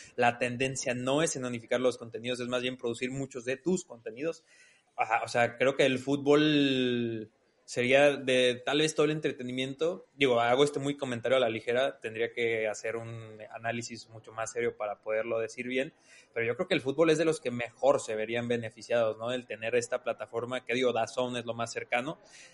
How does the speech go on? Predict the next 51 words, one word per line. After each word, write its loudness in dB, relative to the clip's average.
en -2
el 0
que 2
si -8
quieres 4
ver 4
la 2
Fórmula 2
uno, 0
tienes -2
la 0
Fórmula 2
uno, -2
si -10
quieres 4
ver 2
la 4
N 0
F 0
L, 0
tienes -6
la 2
N -4
F 0
L, 0
si -14
quieres 2
ver 2
la 2
N -2
B 4
A, 2
también 0
tienes -6
por -4
ahí 2
la -2
N -4
B 2
A. 0
A -6
lo -6
mejor 2
podría 6
ocurrir 6
esa 2
sobresaturación 2
de 0
la -2
que -10
llamas 0